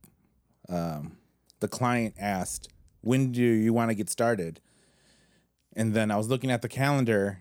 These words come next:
I'm like, "I'm busy for the next week and a half, but then that's gonna put us into, like, more stuff that we have to do, and then we're gonna be gone."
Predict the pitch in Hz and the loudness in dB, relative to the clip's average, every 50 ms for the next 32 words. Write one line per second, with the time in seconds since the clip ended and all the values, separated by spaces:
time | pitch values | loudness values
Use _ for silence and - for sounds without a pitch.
0 | 107 104 107 104 101 98 90 101 101 104 92 101 123 120 117 123 117 107 - - | -6 -2 -2 0 0 0 0 -2 -2 0 0 0 0 0 0 0 -2 -2 -2 -2
1 | 110 101 107 104 107 113 110 - - - - - 107 101 101 110 120 120 120 120 | -2 0 0 2 2 0 0 -2 -4 -8 -10 -8 -8 -6 -2 0 2 2 2 2
2 | 117 104 - - - - - - - _ _ - 110 107 104 90 - - 135 127 | 0 -2 -4 -10 -16 -18 -20 -20 -20 _ _ -4 -2 -2 -2 -2 -2 -2 0 0
3 | 123 113 101 104 - - - 113 - - 104 95 104 104 - - - 113 104 95 | 0 0 0 -2 -4 -4 -6 -4 -2 -2 -2 0 0 0 -2 -2 -2 -2 -2 -2
4 | - - - 120 117 110 98 - - - - - 104 104 101 - - - 117 107 | -2 -2 0 2 2 2 2 0 -2 -6 -6 -4 -4 -4 -4 -4 -4 -2 0 0
5 | - 98 - 90 87 - _ _ _ _ _ _ _ _ _ _ - 107 101 - | 2 0 0 -2 -4 -8 _ _ _ _ _ _ _ _ _ _ -4 -2 -2 -2
6 | - 110 110 113 120 120 - - 120 113 107 - 113 104 107 110 104 117 104 - | 0 0 2 2 2 0 0 0 0 0 0 0 0 0 0 0 0 -2 -4 -4
7 | - 104 98 110 110 113 113 110 104 101 101 101 98 95 101 101 101 101 98 101 | -4 -2 0 2 4 4 4 4 2 2 0 0 0 0 0 0 0 0 0 -2
8 | 101 87 113 113 113 113 117 117 117 117 127 120 | 0 0 0 2 2 2 2 2 2 0 -2 -4